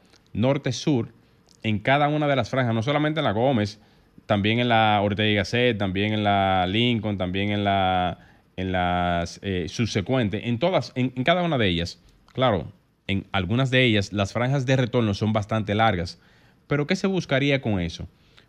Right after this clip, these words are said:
Cuando tú buscas y mira el reloj del semáforo y tú contabilizas el tiempo,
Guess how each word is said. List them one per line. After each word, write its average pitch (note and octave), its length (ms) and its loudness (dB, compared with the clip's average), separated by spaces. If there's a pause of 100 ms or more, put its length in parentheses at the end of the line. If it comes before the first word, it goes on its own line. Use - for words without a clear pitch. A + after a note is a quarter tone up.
(140)
Cuando A2 320 0
tú D#3 180 -2
buscas C#3 640 -2
y G2+ 80 -2
mira G2+ 420 0 (560)
el G2+ 180 0
reloj G2 360 0
del B2 140 0
semáforo F#2+ 640 -2
y G#2 80 -2
tú A#2 100 -4
contabilizas B2 760 -2
el G#2 120 -2
tiempo, F2+ 400 -4